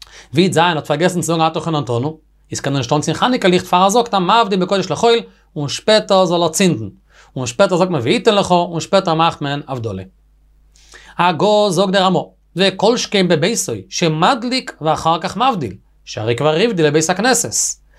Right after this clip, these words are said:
מה דאך אין שול, וואס מאלט פאר הבדלה, זאגסט, אז חנוכה ליכט איז פריער, איז כל שכן אין שול, וואס ער האלט, שנאך ער הבדלה אין שול, איז ער ווארט, זאל ער פריער מאכן, חנוכה ליכט, און שפעטער מבדיל זיין. זאגט דער משתברורי, אז די דבורים איז מגומגם,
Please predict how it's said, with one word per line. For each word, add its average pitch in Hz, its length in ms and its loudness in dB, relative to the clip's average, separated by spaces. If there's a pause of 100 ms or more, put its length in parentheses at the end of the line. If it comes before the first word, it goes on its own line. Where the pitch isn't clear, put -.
(280)
מה 233 260 4
דאך 170 180 -2
אין 165 100 -4
שול, 190 260 2
וואס 165 180 0
מאלט 170 240 0
פאר 214 240 -2
הבדלה, 233 320 2
זאגסט, 165 280 -2
אז 170 120 -2
חנוכה 175 400 0
ליכט 175 220 0
איז 165 120 -2
פריער, 175 520 2 (560)
איז 123 160 0
כל 175 220 2
שכן 190 180 0
אין 156 80 0
שול, 233 160 4
וואס 196 160 0
ער 143 120 0
האלט, 214 120 2
שנאך 190 400 0
ער 202 180 0
הבדלה 180 360 0
אין 147 100 -4
שול, 247 360 0 (380)
איז 180 100 -2
ער 208 100 4
ווארט, 285 240 4
זאל 214 80 2
ער 190 60 4
פריער 226 340 0
מאכן, 180 640 0
חנוכה 123 420 -6
ליכט, 220 260 0 (400)
און 214 160 0
שפעטער 214 640 2 (260)
מבדיל 175 420 2
זיין. 165 320 -2 (480)
זאגט 139 180 0
דער 170 100 2
משתברורי, 139 720 0 (300)
אז 123 180 2
די 120 100 0
דבורים 143 320 2
איז 160 80 2
מגומגם, 175 580 2